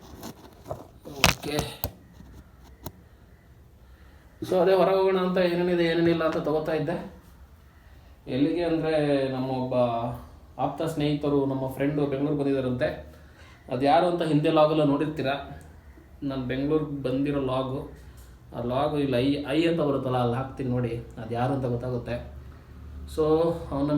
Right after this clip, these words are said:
ಮೀಟ್ ಆಗಿ ಹೋಗ್ತಾ ಇದ್ದೆ ಜೆ ಪಿ ನಗರ. So ಈಗಷ್ಟೇ ಸ್ನಾನ ಆಯಿತು, ಮಟ ಮಟ ಮಧ್ಯಾಹ್ನ. So ಹೋಗ್ತಾ ಇದ್ದೀನಿ. ಲಾಗ್ ಇವತ್ತಿನ ಲಾಗ್ ಎಡಿಟ್, ನೆನ್ನೆ ಲಾಗ್ ಬಂದಿದೆ, ಇವತ್ತಿನ ಲಾಗ್ ಎಡಿಟ್ ಮಾಡ್ಬೇಕು, ಸಂಡೇ ಲಾಗು.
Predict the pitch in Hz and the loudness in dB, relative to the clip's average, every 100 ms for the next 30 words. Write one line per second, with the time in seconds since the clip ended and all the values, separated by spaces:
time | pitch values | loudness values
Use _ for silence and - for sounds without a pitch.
0 | 151 170 165 160 156 147 151 131 123 151 | 2 2 2 2 0 -2 -2 0 0 0
1 | - - - - - - 131 143 160 143 | -2 -12 -16 -14 -14 -4 0 0 2 2
2 | 123 - - - - - - - - - | 2 -2 -4 -10 -14 -14 -14 -16 -16 -16
3 | - - - - - - - - 185 180 | -18 -18 -18 -18 -18 -16 -12 2 6 10
4 | 170 180 185 180 175 165 175 165 180 160 | 10 8 4 4 6 8 6 4 2 2
5 | 151 160 160 151 143 160 160 151 - - | 2 0 2 2 2 2 2 -2 -8 -16
6 | - - - - - - - - 143 147 | -20 -20 -20 -20 -20 -20 -18 -10 -2 -2
7 | 156 175 160 151 160 143 - - - 127 | 0 0 0 0 -2 -4 -8 -14 -14 -4
8 | 135 151 156 147 151 156 147 151 160 151 | 0 0 0 0 0 0 0 2 2 0
9 | 151 147 139 170 175 170 160 151 165 156 | -4 -2 0 2 2 2 2 0 0 0
10 | 156 170 160 151 143 143 143 131 127 127 | 0 2 2 2 0 0 0 0 -2 -2
11 | 139 135 120 | 0 0 -2